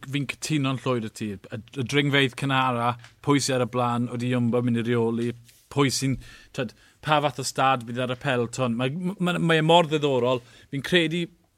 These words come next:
na welwn ni'r, t'wod, y tan gwyllt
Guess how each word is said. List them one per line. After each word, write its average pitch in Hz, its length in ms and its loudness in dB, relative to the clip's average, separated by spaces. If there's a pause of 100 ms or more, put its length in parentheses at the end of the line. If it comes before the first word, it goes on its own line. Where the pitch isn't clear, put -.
(340)
na 156 280 4
welwn 139 360 2
ni'r, 127 160 -4
t'wod, - 320 -6 (580)
y 123 100 -12
tan 143 280 4
gwyllt - 460 -4